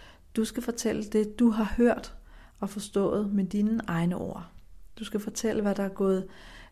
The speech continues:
ind i dig, hvordan signalet er blevet oversat ind i dig. Og så vil jeg gerne have, at I bytter om, så er det den andens tur til at fortælle, og den anden,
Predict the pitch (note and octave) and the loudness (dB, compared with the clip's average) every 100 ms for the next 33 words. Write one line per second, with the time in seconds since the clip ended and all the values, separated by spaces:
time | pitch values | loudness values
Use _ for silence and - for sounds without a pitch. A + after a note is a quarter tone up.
0 | - G#3 G3+ G#3 E3+ F3 G3 G3 G3 F#3+ | 0 2 2 2 2 2 0 0 0 0
1 | - - - - - - G#3 G3 G3+ G#3 | -4 -20 -20 -18 -10 -2 4 4 2 0
2 | G#3 G#3 G3 F#3 E3+ F3 F3 F#3+ F3+ E3+ | 0 2 2 2 2 0 0 -2 0 2
3 | F3+ E3 D#3+ E3+ - - - - - - | 2 0 -4 -6 -10 -20 -20 -20 -20 -20
4 | - - - - - - - - - - | -20 -20 -20 -20 -20 -20 -20 -18 -18 -20
5 | - - A3+ C4+ C4 B3 A#3+ G#3+ G#3+ G3 | -10 -2 2 4 6 6 4 2 2 2
6 | F#3+ F3 - - - - A#3 A#3 G#3 G3+ | 2 2 2 0 -2 -2 0 2 2 2
7 | - E3+ F#3 - - - - - F3+ E3+ | 2 2 2 -2 -4 -4 -4 -4 -2 -2
8 | F3 E3+ - - - F3 - A3 B3 B3+ | -2 -2 -4 -14 -8 -6 0 0 0 -4
9 | B3+ - F#3+ F#3 F#3 - - - - - | -8 -4 0 0 -2 -12 -20 -20 -12 -2
10 | F#3+ E3+ D#3+ F3 F#3+ | 0 2 2 0 0